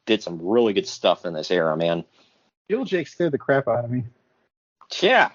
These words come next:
Speaker 1: man, he seemed like he was gonna rip your eyeballs out and laugh about it. We now flip to Mean Gene Okerlund backstage with the Macho Man Randy Savage, standing by with Miss Elizabeth. Macho Man basically goes over what Jake just said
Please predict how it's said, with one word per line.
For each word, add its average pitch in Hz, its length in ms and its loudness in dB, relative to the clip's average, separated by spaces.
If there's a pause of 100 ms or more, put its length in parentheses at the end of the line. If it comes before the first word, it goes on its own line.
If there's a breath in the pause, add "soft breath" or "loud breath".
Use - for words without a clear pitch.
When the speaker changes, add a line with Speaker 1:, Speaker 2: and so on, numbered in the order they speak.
Speaker 1:
man, 131 220 -4
he 143 140 -4
seemed 185 280 0
like 180 120 4
he 170 80 -4
was 170 120 -4
gonna 131 280 0
rip 123 200 -2
your 127 120 4
eyeballs 113 460 2
out 113 180 2
and 92 80 -10
laugh 123 280 -2
about 78 240 -4
it. 78 100 -8 (1500)
We 143 120 4
now 190 140 2
flip 196 240 -2
to 143 60 -4
Mean 165 200 0
Gene 170 200 -2
Okerlund 165 380 0
backstage 165 460 0
with 160 160 0
the 139 100 2
Macho 180 640 0
Man 175 360 -2
Randy 165 300 0
Savage, 95 560 0
standing 110 240 -2
by 113 200 2
with 101 120 -2
Miss 104 180 -4
Elizabeth. 117 500 0 (920)
Macho 131 240 2
Man 123 280 0
basically 135 420 0
goes 127 260 0
over 131 240 2
what 113 160 -2
Jake 120 240 -2
just - 320 -2
said 131 380 2